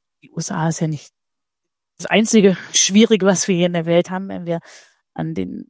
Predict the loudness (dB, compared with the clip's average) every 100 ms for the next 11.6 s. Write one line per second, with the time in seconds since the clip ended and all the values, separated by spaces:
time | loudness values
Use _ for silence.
0 | _ -12 -8 -6 -6 -6 -10 -10 -8 -10
1 | -6 -6 -4 -8 -10 -10 -6 -6 -6 -10
2 | -12 -12 -12 -12 -12 -12 -12 -10 -4 0
3 | 0 0 -6 -8 -12 -12 -12 -12 -12 -14
4 | -16 -18 -6 -2 -2 -4 -10 -12 -20 _
5 | -4 -4 -4 -18 _ 0 0 0 0 0
6 | -2 -2 -2 -2 0 2 4 4 2 0
7 | -6 -4 -2 -2 -2 0 0 -2 -8 _
8 | _ _ _ -2 -2 -2 0 0 -2 -4
9 | -6 -6 -4 -2 -4 -8 -14 -16 -12 -8
10 | -6 -4 -4 -8 -8 -4 -2 -2 0 0
11 | -2 -4 0 0 0